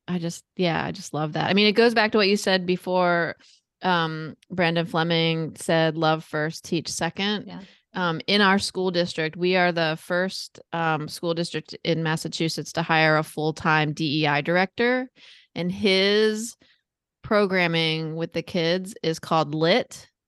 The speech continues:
Speaker 1: Love, Inclusion, Trust. And for
Speaker 2: Mm-hmm.
Speaker 1: him, love is always first. And I
Speaker 2: Mm-hmm.
Speaker 1: just love,
Speaker 2: Mm-hmm.
Speaker 1: I love, ha, ha, ha, um, that you mentioned that. I'm a big fan of Bell Hooks, who also believes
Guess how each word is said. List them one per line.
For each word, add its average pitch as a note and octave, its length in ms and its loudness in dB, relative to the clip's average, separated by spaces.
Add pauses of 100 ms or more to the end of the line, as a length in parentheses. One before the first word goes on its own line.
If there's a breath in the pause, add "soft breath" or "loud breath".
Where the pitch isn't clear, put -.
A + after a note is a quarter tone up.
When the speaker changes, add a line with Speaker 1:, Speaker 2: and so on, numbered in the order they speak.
(220)
Speaker 1:
Love, G#3 680 2
Inclusion, F3 840 -2
Trust. - 640 -6 (240)
And E3+ 180 -2
for F3 120 0
Speaker 2:
Mm-hmm. F#3+ 140 0
Speaker 1:
him, F3 400 2
love E3+ 760 2
is E3 360 -8
always D3+ 540 2
first. D#3 600 -2
And D#3+ 140 -2
I D3+ 80 2
Speaker 2:
Mm-hmm. A#2 60 -2
Speaker 1:
just D#3+ 240 -8
love, D#3+ 360 0
Speaker 2:
Mm-hmm. F3+ 100 -8
Speaker 1:
I D#3+ 140 0
love, D#3 440 0
ha, D3 160 -4
ha, D#3 140 -6
ha, E3 220 -8 (500 loud breath)
um, D#3 320 0
that E3 140 0
you E3 120 0
mentioned D#3 400 0
that. D3 480 -2 (140)
I'm D#3 200 2
a D#3 80 4
big D3 240 0
fan D#3 260 0
of D3 100 -2
Bell D3 200 2
Hooks, - 480 0
who E3 160 -4
also D#3 380 2
believes D#3 720 -4